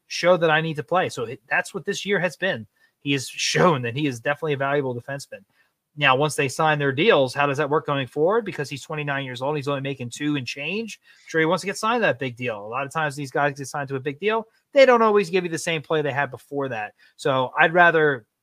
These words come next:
take the asset, have somebody else deal with that. God forbid you bring him back anyway after you trade him. That's not crazy either. Um, but yeah, it, that's just, no matter what you do, it's a win. And that's what foul money is. But, uh,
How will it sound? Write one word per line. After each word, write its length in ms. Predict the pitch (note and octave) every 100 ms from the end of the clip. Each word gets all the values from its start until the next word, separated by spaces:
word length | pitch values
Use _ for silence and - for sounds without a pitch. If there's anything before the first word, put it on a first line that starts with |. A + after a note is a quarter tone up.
| _
take 220 | E3 D#3+
the 140 | D#3+
asset, 420 | D#3 F3 - G3+ D#3+
have 180 | C#3
somebody 260 | - D#3 B2
else 240 | C3+ D#3
deal 180 | - F3
with 160 | F#3 -
that. 280 | F#3 G3 F3 _ _ _ _ _ -
God 140 | D#3
forbid 300 | C3 B2+ D#3+
you 60 | B2
bring 200 | C#3+ C3+
him 60 |
back 240 | C3 C#3 C3
anyway 320 | C#3+ C3+ A#2+
after 180 | A2+ A#2
you 60 |
trade 260 | A2 B2 A2+
him. 80 | C3
That's 240 | C3 -
not 180 | B2+ A#2+ _
crazy 440 | - B2 B2+ A#2+
either. 400 | B2 C#3 G#2 B2 _ _ _ _ _ _ _ _ _ _ _ -
Um, 420 | C3 B2+ B2 A#2+ _ _ _
but 100 | D#3+
yeah, 200 | C3+ G2+ - _ _ -
it, 160 | D#3
that's 160 | D#3 D#3
just, 200 | C#3+ C3
no 100 | C#3
matter 180 | D3+ C3
what 180 | E3+
you 80 | C3+
do, 180 | C3 B2+
it's 120 | A#2
a 80 | A#2+
win. 320 | B2+ C#3 A2
And 100 | B2 - _ _ _ -
that's 200 | C#3 -
what 100 | C3
foul 180 | C#3+ C3+
money 300 | B2 B2 B2+
is. 340 | G2 - - _ _ _
But, 180 | G#2+ - _
uh, 120 | A#2+